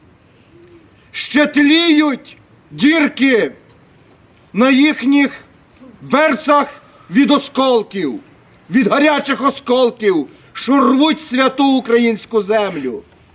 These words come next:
Запам'ятайте, дивлячись в їхні очі, ви дивитесь в очі новітніх нашої доби Бандер, Шухевичів і Коновальців.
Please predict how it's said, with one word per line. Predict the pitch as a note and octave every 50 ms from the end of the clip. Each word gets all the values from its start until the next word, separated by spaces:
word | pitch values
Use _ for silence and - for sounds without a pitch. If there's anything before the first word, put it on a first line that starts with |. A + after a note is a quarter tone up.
| _ _ _ _ _ _ - _ _ _
Запам'ятайте, | - E3+ C#4+ C#4+ D4 C#4+ C#4 C#4 C#4+ C#4 C#4 C#4 C4+ B3+ A3+ G#3+ F#3 - - E3 C#3 A#2+ G#2 - _ _ _ _ _ _ _ _ - - -
дивлячись | D#3+ C#4+ D#4 D4+ D4+ D#4+ D#4 D4+ - E4 D#4+ C4+ -
в | C4
їхні | C#4 D4 D4+ D4 - G#3 A#3+ C#4 D4
очі, | C#4+ D#4 D#4+ D#4+ D#4 D#4 - - A3+ G3+ D3+ A#3+ - - - _ _ _ _ _ _ _ _ _ _ _ _ _ _ _ _ C#3+
ви | D#3 F#3 C#4+ D4+ D4+ D4 C#4+ C#4+ - - D3+
дивитесь | C#4 D4 D4 C#4+ C#4 C#4+ C#4+ - C#4+ B3+ - -
в | B3+ C#4+
очі | D4 C#4+ C#4 C4+ C#4 - A3+ A#3+ A3+ F#3 C#3 G#2+ - _ _ _ _ _ _ _ _ _ _ _ -
новітніх | F3+ G#3+ C#4+ E4 E4 D#4+ D#4+ D#4+ D4+ - - - A3+ A3+ A#3 G3 D#3 - - - - _ _ _ _ _ _ -
нашої | E3 G#3+ D4+ E4 D#4 - - - C#4 C#4+ C4+ C4
доби | F#3+ F#3 C#4 A#3+ F#3+ B3 B3 A#3 G3 C#3+ A#2 - - - - - _ _ - - - -
Бандер, | D3 D3+ B3+ C4 B3+ A3 G3 D4 C#4+ C#4+ C#4+ B3+ A#3+ A3 - - - - - - - - -
Шухевичів | - - - C#4+ C#4+ - - A#3 C4+ D4 C#4 B3 C#4 - - A3+ C4 C4 B3+ A#3 A3+ - - - _ - - _ -
і | C#4 B3
Коновальців. | - - A#3+ A3+ A#3 A3+ G3+ A3 G#3+ G3 F3+ D#3 - - - C#3+ B2+ A2+ G#2